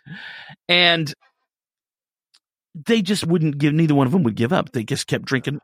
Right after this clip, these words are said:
They're, now they're, I don't know how many bottles of water in, but it's a lot. And so finally,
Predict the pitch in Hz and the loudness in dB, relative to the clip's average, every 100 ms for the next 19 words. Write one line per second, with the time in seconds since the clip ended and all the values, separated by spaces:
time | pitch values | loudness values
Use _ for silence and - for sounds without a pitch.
0 | _ 208 302 190 277 285 202 143 123 175 | _ 0 2 2 2 2 2 2 2 2
1 | 208 131 117 123 110 104 107 98 104 110 | 2 2 0 2 2 2 0 0 -2 -2
2 | 104 117 113 165 107 98 - - _ _ | 0 0 0 0 -2 -2 -4 -8 _ _
3 | _ _ _ _ _ - - - - 165 | _ _ _ _ _ -20 -20 -18 -4 0
4 | 196 165 240 247 151 139 | 0 2 2 4 4 2